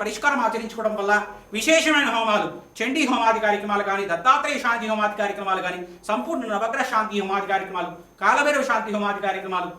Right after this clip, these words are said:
ప్రధానంగా చూసుకుంటే రాజశ్యామల యజ్ఞాధికృతులు ఆచరించుకోవడం వల్ల ఈ దోష పరిహారం అంతా కూడా జరుగుతుంది, అదృష్ట యోగం కలుగుతుంది. మేషాది ద్వాదశ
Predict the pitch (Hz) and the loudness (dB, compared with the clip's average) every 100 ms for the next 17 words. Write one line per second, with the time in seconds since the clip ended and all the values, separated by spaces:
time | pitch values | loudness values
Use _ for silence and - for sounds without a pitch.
0 | - - 180 240 294 294 254 226 - 190 | -18 -10 0 4 4 4 0 -2 -8 -8
1 | 151 151 202 254 277 262 240 190 202 269 | -2 -2 -2 0 2 2 2 -2 -2 0
2 | 269 254 247 214 208 208 - 208 185 180 | 0 -2 0 0 0 -4 -8 -10 -8 -6
3 | 180 - - - - 180 185 208 262 233 | -2 -2 -6 -18 -10 -6 -2 -2 0 2
4 | 214 226 226 208 185 190 180 170 165 170 | 4 4 2 0 -2 -2 -2 -8 -8 -8
5 | 160 160 147 - - - - 240 240 277 | -10 -6 -6 -8 -18 -14 -8 -6 -4 0
6 | 247 226 196 180 180 180 151 151 214 247 | 0 0 -2 -6 -8 -8 -8 -4 -4 0
7 | 262 269 214 214 233 | 0 0 0 0 0